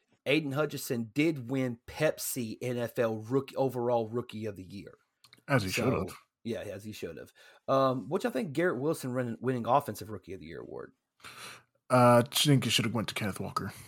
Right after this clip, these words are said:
Speaker 1: I, I, yeah, I was fixing to say, yeah, Kenneth Walker should've got that one.
Speaker 2: Actually, Brock Purdy, to be honest, he did play half a season, not a
Speaker 1: <laughs>
Speaker 2: full season, but his impact for that team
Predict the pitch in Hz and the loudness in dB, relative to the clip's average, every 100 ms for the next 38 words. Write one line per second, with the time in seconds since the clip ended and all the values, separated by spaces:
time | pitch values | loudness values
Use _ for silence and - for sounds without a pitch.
0 | - - 127 117 - - - 123 117 - | -14 -2 0 0 -4 -6 -6 -6 -6 -6
1 | 127 110 107 98 101 98 113 104 107 101 | -8 -8 -8 -8 -10 -8 -10 -8 -10 -10
2 | 98 - 95 92 - - - - _ 180 | -14 -16 -14 -14 -14 -16 -18 -20 _ 6
3 | 214 160 147 214 127 170 147 123 123 - | 8 8 10 10 10 8 8 8 2 6
4 | 143 117 101 - - - - _ _ 143 | 6 6 2 -2 -6 -10 -16 _ _ 10
5 | 170 190 156 160 147 139 - 170 160 151 | 12 12 12 10 10 8 10 10 12 10
6 | 127 151 156 - 165 160 143 127 170 165 | 8 6 4 8 8 10 10 10 12 12
7 | 143 - - - _ - 135 156 127 160 | 8 2 -14 -20 _ 4 10 10 12 8
8 | 143 143 139 - 147 127 113 - 277 359 | 10 10 10 8 8 8 6 10 12 12
9 | 381 349 | 10 8